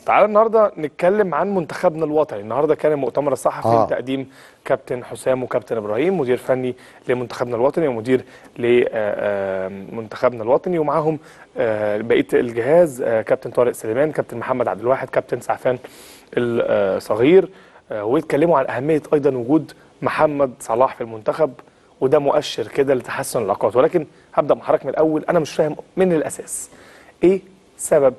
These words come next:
Speaker 1: المشكلة اللي مش موجودة على أرض الواقع، اللي زي ما بيقولوا كده مشكلة من الخيال، جت واتحطت من قبل حتى المؤتمر.
Speaker 2: اللي هي، اللي هي بتاعت محمد صلاح.
Speaker 1: آه.
Speaker 2: شوف يا مينا،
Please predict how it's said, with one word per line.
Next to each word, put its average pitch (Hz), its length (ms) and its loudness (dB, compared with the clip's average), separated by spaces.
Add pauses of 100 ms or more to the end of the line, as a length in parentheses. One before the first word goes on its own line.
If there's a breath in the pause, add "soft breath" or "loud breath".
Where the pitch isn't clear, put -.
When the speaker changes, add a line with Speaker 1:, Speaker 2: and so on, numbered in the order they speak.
(260)
Speaker 1:
المشكلة 123 680 -2 (580 soft breath)
اللي 117 280 -6
مش 131 220 -2
موجودة 143 560 4
على 123 140 4
أرض 139 220 2
الواقع، 120 460 2
اللي 95 600 -2 (120)
زي 127 160 0
ما 127 40 0
بيقولوا 135 180 4
كده 143 140 4
مشكلة 143 340 2
من 131 100 0
الخيال، 113 400 -4 (920 soft breath)
جت - 420 2 (240)
واتحطت 190 680 -4
من 151 180 -10
قبل 165 240 2
حتى 165 280 0
المؤتمر. - 500 -6 (540)
Speaker 2:
اللي 113 180 0
هي، 139 320 6
اللي 117 140 2
هي 143 40 6
بتاعت - 260 -2
محمد 135 280 2
صلاح. - 260 -6
Speaker 1:
آه. 117 180 4 (460)
Speaker 2:
شوف - 240 -6
يا 104 60 -2
مينا، 120 260 0